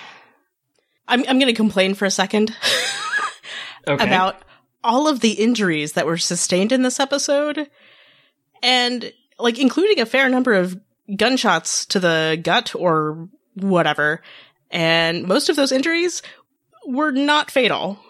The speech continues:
Speaker 1: And yes, this is me being bitter still about Lexa. <laughs> Pike gets shot in the gut, not dissimilarly. And then he's, like, working the crank for the <laughs> elevator after that.
Speaker 2: <laughs>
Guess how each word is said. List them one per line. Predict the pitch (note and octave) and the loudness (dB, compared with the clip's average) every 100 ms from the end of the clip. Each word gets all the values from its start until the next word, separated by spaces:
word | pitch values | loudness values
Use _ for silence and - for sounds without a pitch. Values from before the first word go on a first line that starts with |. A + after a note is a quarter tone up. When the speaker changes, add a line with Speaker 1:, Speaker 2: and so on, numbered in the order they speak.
| _ _ _ _ - | _ _ _ _ 0
Speaker 1:
And | A#3 | 2
yes, | A3 A3 B3 C4 - - | 2 2 2 0 -6 -6
this | G#3 A#3 | -2 2
is | B3 B3 | 2 2
me | A#3+ | 2
being | G#3 A3 A3+ G#3+ G3+ | 2 2 4 4 2
bitter | G#3 G3+ G3 F3 | 2 2 2 0
still | - G3 E3 E3 | 0 0 0 -2
about | D#3+ E3 | -2 -2
Lexa. | D#3+ D#3 - - - - - - - - - - - - | -2 -2 0 0 0 -2 -2 -2 -2 -4 -4 -12 -12 -2
<laughs> | G#4 G#4 C4+ - - - _ - - - - | 0 0 -10 -14 -16 -18 _ -16 -14 -12 -6
Pike | - G4 F#4 | 0 0 0
gets | - D#4 - | -2 0 2
shot | - F4 | 2 2
in | D#4 | 2
the | E4 | 2
gut, | C#4 D4+ A3+ A3 - _ _ _ - A#3 | 2 2 2 -2 -8 _ _ _ -2 2
not | C#4 D#4+ C4+ | 2 0 0
dissimilarly. | C4+ - E4+ D4+ F#3+ E3+ E3 F#3+ A3+ - _ _ _ - | 0 2 2 4 4 4 2 2 -2 -10 _ _ _ -2
And | G#3+ G#3+ A3+ A3 G3+ | 2 4 4 4 4
then | A#3+ C4+ | 2 4
he's, | C4+ B3+ A#3+ A3+ | 4 2 0 0
like, | G#3+ F3+ G3 | 2 0 -2
working | G3+ F#3+ A3 B3 G3+ | 0 0 2 2 2
the | F#3 | 0
crank | - A#3+ A#3+ - | -2 0 0 -2
for | - - | -4 -2
the | F3+ | 0
<laughs> | |
elevator | G#3+ A3+ G#3+ B3 G3 F#3 D3+ | 2 2 2 2 2 0 0
after | D#3+ E3+ F3+ | -2 0 0
that. | D#3 C#3 - - _ _ _ _ - | 2 0 0 -8 _ _ _ _ -2
Speaker 2:
<laughs> | D#3 | -2